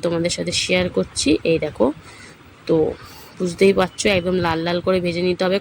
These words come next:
কড়াইয়ে তেলটা ভালো করে গরম করে তারপরে কিন্তু একটু কমিয়ে দিচ্ছি, যাতে পুড়ে না যায়। আমার ব্যাপারটা পুড়ে গেলে কেমন একটা কালারটা কেমন লাগে। তো এই দেখো,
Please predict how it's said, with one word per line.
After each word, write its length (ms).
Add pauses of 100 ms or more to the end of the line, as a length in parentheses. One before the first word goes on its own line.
কড়াইয়ে 340 (560)
তেলটা 360 (120)
ভালো 200 (120)
করে 160 (160)
গরম 240 (140)
করে 180 (120)
তারপরে 320
কিন্তু 180
একটু 120 (120)
কমিয়ে 400
দিচ্ছি, 260
যাতে 160 (120)
পুড়ে 320
না 140
যায়। 140 (520)
আমার 240
ব্যাপারটা 360 (160)
পুড়ে 280
গেলে 220
কেমন 220
একটা 140 (120)
কালারটা 460
কেমন 240 (140)
লাগে। 280 (680)
তো 60 (120)
এই 100
দেখো, 180